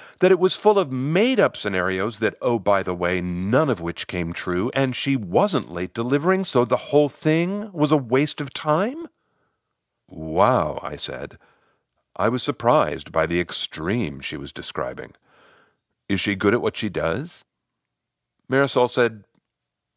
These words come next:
"I think so. I can't really tell yet. When we reviewed her year's work, I couldn't actually tell how much she had gotten done." "You couldn't?" I said, surprised again. "Why not?"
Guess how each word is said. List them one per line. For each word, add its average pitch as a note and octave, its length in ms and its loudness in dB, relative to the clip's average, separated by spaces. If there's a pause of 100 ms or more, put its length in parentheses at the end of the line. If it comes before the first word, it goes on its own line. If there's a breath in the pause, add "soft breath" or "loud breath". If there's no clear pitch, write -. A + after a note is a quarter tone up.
"I F#2 140 -2
think G3+ 280 -2
so. - 340 -6 (160)
I C#3 80 -4
can't A#3 260 -4
really C3 460 0
tell E2 260 -6
yet. - 240 -10 (480 soft breath)
When C3 220 4
we D3+ 100 4
reviewed C#3 400 2
her C#3 140 0
year's B2+ 320 0
work, B2+ 240 -2 (100)
I C#3 140 -4 (220)
couldn't A3 340 -6
actually D3 340 -4
tell B2 240 0
how A2+ 120 -2
much A2+ 200 0
she - 140 -6
had G2 100 -2
gotten F#2+ 300 -2
done." D#2+ 400 -4 (880)
"You F#2 120 -8
couldn't?" A2+ 640 -8 (100)
I B2 100 -6
said, B2 420 0
surprised G2 540 -2
again. F2+ 440 -4 (420 soft breath)
"Why A#2 380 -2
not?" F3 420 -6